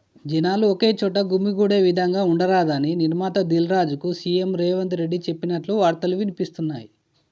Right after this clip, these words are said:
దీని గురించి మరికాస్త వివరాలు రేపు బయటపడే అవకాశాలు ఉన్నాయి. కేవలం గేమ్ చేంజర్‌కే కాదు, డాకు మహారాజ్ కూడా టికెట్ రేట్లు పెంచుతారట. మరోపక్క డాకు మహారాజ్ మూవీ నిర్మాత నాగవంశీ మాట్లాడుతూ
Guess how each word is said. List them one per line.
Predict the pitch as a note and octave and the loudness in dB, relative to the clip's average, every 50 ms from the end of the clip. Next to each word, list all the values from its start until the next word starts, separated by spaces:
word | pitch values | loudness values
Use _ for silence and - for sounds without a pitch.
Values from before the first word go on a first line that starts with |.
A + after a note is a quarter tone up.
| _ _ | _ _
దీని | E3+ F#3+ F#3+ F#3 G3 | -2 0 0 0 0
గురించి | F#3+ G3+ F#3+ G3 F#3 - - G#3 G#3 | 0 0 0 0 -2 -2 -2 -2 0
మరికాస్త | F#3+ F3+ F3+ F3+ F3+ F3 G3 F#3 F#3 - G3 | 0 0 -2 -2 -2 0 -2 -2 0 0 -2
వివరాలు | F#3 E3+ E3+ F3 F3 F#3 F3+ F#3 F#3+ | 0 0 0 0 0 0 0 0 0
రేపు | F3+ E3+ F3 F3 F3 F3+ | 0 0 -2 -2 -4 -4
బయటపడే | E3+ E3 E3 D#3+ F3 E3+ E3 D#3+ D#3 F3 | -2 -2 0 0 0 -2 -2 -2 0 0
అవకాశాలు | F#3 F3 D#3+ D#3+ D#3+ E3 D#3 - - D#3 E3+ G#3 | 0 0 -2 -2 -2 -4 -4 -4 -4 -4 -2 -2
ఉన్నాయి. | A3+ G3+ F3 C#3+ C3 A#2 - - - _ | -2 0 0 -2 -2 -4 -8 -12 -18 _
కేవలం | - F#3+ F3 F#3 G3 G3+ G3+ F3 | -4 -2 0 0 0 0 0 0
గేమ్ | D3+ E3 F3 F3+ E3+ | 0 0 0 0 -2
చేంజర్‌కే | - G3+ G3 G3 G3+ G3+ F#3+ G3 G3+ G3 | -2 -2 -2 -2 -2 -2 -2 -2 -2 -2
కాదు, | F3 E3+ E3 D#3+ D3+ C#3+ C3 B2+ | -2 -2 -2 -2 -2 -4 -6 -6
డాకు | C3 D3 D#3+ E3 - G3 | -6 -6 -6 -4 -4 -6
మహారాజ్ | F#3 F#3 F#3+ F#3+ F#3+ G3 F#3+ F#3 | -6 -4 -4 -2 -2 -2 -2 -4
కూడా | F#3 F3+ F#3 F#3 G3+ | -4 -4 -4 -2 -2
టికెట్ | G3+ G3 F#3+ - G3 F#3 F#3 F#3+ | -4 -4 -6 -4 -4 -4 -2 -2
రేట్లు | F#3+ F#3 F3+ F3 | -4 -4 -4 -4
పెంచుతారట. | - E3+ E3 D#3+ - - F3 E3 D3+ C#3 - - - - - _ - | -4 -4 -4 -6 -6 -4 -4 -4 -4 -4 -8 -10 -12 -14 -14 _ -10
మరోపక్క | D#3+ E3+ G3 G3 F#3+ G3 F3+ - - G#3 F#3+ | -6 -4 -4 -2 -2 -4 -6 -4 -4 -4 -2
డాకు | E3+ F3 F#3 F#3+ F#3+ A3 | 0 0 0 0 -2 -4
మహారాజ్ | G#3 G3+ G3 G3 G3 G3 G3+ G3 F#3+ F3+ | -4 -2 -2 -2 0 0 -2 -2 -4 -4
మూవీ | F#3 F#3+ G3 G#3 G3+ | -6 -4 -4 -4 -4
నిర్మాత | F#3+ F3+ F3 F3+ F3+ E3+ F3 F#3+ E3+ | -4 -4 -4 -4 -4 -4 -4 -4 -4
నాగవంశీ | E3 E3 E3+ F3+ F#3+ F#3+ F#3+ F#3+ F#3 F#3+ - F#3+ F3+ | -4 -4 -2 -2 -2 -2 -2 -4 -6 -6 -6 -6 -6
మాట్లాడుతూ | E3+ E3 E3 F3 F3 D#3+ D3 C#3 - | -6 -6 -6 -6 -8 -8 -8 -8 -10